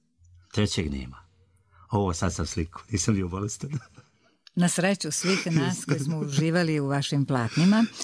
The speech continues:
Speaker 1: Baš tako.
Speaker 2: A kafana je inače mjesto gdje umjetnici vole da navrate. To je neko kultno mjesto za mnoge umjetnike gdje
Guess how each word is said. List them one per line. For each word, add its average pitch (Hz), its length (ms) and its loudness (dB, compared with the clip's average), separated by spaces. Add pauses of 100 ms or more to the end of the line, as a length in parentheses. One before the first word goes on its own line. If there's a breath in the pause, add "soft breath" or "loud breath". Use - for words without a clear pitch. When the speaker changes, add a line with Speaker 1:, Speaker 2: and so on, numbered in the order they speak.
(320 loud breath)
Speaker 1:
Baš 110 140 0
tako. 175 200 -2
Speaker 2:
A 180 40 0
kafana 302 400 0
je 240 200 6
inače 208 340 4
mjesto 185 420 2
gdje 147 560 2
umjetnici 165 520 2
vole 147 280 2
da 131 120 2
navrate. 165 720 2 (600 loud breath)
To 349 80 -2
je 339 80 4
neko 214 280 4
kultno 214 480 2
mjesto 151 500 2
za 143 160 2
mnoge 190 340 6
umjetnike 180 640 4
gdje 147 680 0